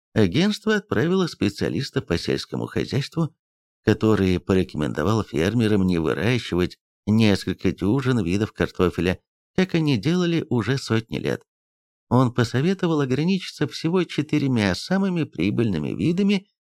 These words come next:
и предложил, если они согласятся на это, тракторы и механизированную технику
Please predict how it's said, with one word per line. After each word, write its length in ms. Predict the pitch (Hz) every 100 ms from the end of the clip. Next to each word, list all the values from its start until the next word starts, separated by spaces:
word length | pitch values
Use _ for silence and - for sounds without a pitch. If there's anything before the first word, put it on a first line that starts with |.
| _ _
и 100 | 139
предложил, 580 | 120 120 117 113 117 113
если 300 | 107 98 -
они 200 | 95 92
согласятся 640 | - 95 98 - 71 -
на 160 | 80 78
это, 320 | 71 - - - _ _ _
тракторы 580 | - 87 131 - 202 139
и 100 | 120
механизированную 960 | 170 165 113 98 - 60 101 147 110 82
технику 720 | - 76 - 92 - 95